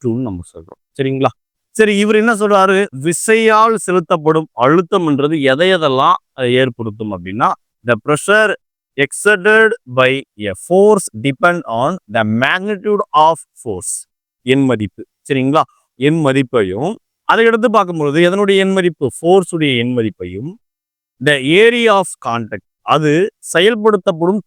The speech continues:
தொடு பரப்பையும் தான் சார்ந்து இருக்கும். இதெல்லாம் இது ரெண்டுத்து தான் டிபெண்ட் பண்ணி இருக்கும். பிரஷர்,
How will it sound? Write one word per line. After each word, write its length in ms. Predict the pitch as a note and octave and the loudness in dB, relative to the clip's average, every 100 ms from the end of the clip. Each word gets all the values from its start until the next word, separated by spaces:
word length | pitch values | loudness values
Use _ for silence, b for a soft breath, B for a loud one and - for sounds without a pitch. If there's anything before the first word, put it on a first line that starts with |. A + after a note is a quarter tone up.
| G3 | 2
தொடு 180 | G#3+ B3+ - | 4 2 0
பரப்பையும் 540 | D#3 F#3 F#3 F3+ C#3+ C#3 | 0 0 -2 0 0 2
தான் 260 | D#3 B2+ - B2+ | 2 0 -2 -2
சார்ந்து 380 | B2+ C#3 C3+ A2 | 0 0 -2 -2
இருக்கும். 320 | G2 - A2 G#2+ | -4 -6 -6 -2
இதெல்லாம் 280 | A2+ C#3 B2+ | 0 2 0
இது 140 | G#2 A#2+ | 0 -2
ரெண்டுத்து 280 | D3+ - C3+ | -2 -2 -2
தான் 120 | G3 C4 _ _ G#2 | -2 -4 _ _ -4
டிபெண்ட் 300 | C3 E3 D#3 | -4 -2 -4
பண்ணி 160 | B2+ A2 F#2+ | -4 -4 -4
இருக்கும். 340 | F2+ A2+ A#2 G#2 - | -6 -4 -4 -4 -4
பிரஷர், 540 | A#2 - C3+ B2+ G#2+ | -4 -2 0 2 0